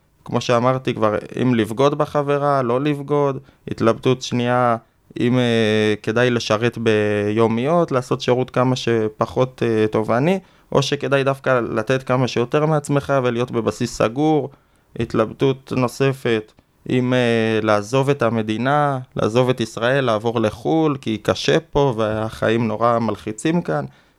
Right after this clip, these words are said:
או שדווקא אין לנו ארץ אחרת וצריך להישאר פה, כי מי יודע מה יקרה עוד פעם בחו"ל, כמו שכבר קרה. המון המון דברים כאלה שכל פעם זה גורם לך לחשוב, והספר מראה את, אה, כל הצדדים של המטבע.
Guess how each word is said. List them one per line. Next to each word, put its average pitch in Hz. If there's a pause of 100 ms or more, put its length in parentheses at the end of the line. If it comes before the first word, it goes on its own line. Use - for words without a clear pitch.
(120)
או 170 (240)
שדווקא 151
אין 156
לנו 151
ארץ 143
אחרת 120 (840)
וצריך -
להישאר 123 (140)
פה, 151
כי 120
מי 135
יודע 127
מה 123
יקרה 123
עוד 120
פעם 127
בחו"ל, 151
כמו 123
שכבר 107
קרה. 127 (680)
המון 175
המון 170
דברים 147
כאלה 165
שכל 127
פעם 185
זה 143
גורם 143
לך 143
לחשוב, - (140)
והספר 117 (520)
מראה 175 (240)
את, -
אה, 135
כל 165
הצדדים 127
של 110
המטבע. 101